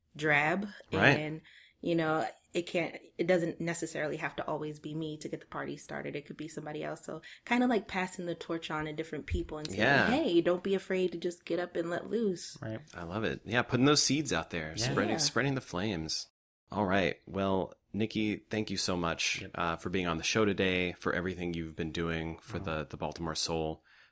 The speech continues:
Speaker 1: My
Speaker 2: Uh, we, we
Speaker 1: pleasure.
Speaker 2: really, really appreciate it. And, uh, you know,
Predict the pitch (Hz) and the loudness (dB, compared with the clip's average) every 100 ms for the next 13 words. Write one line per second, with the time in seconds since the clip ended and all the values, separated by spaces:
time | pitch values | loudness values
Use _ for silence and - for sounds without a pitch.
0 | _ 78 78 78 85 76 - 85 78 82 | _ -2 -2 0 -2 -2 -4 -4 -2 -2
1 | 80 78 78 - _ 80 80 78 - 82 | 0 -2 -4 -8 _ -6 -4 -4 -6 -4
2 | 82 78 78 - - 80 78 78 - - | -4 -4 -4 -8 -10 -6 -4 -4 -6 -6
3 | 78 78 76 76 - 87 101 135 | -6 -4 -6 -8 -8 -4 -2 -2